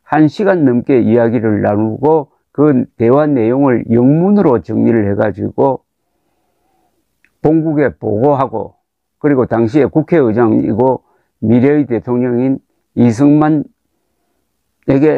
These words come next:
전달했는데 이 문서를 이인수 박사가 보관을 하고 있다가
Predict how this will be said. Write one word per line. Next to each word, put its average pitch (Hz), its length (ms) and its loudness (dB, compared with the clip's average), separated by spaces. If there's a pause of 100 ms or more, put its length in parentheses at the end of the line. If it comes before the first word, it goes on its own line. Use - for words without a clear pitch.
(120)
전달했는데 117 960 0
이 185 180 2
문서를 123 720 0 (3000)
이인수 143 840 0 (560)
박사가 123 500 -4
보관을 117 500 -2
하고 113 260 -4
있다가 123 680 -2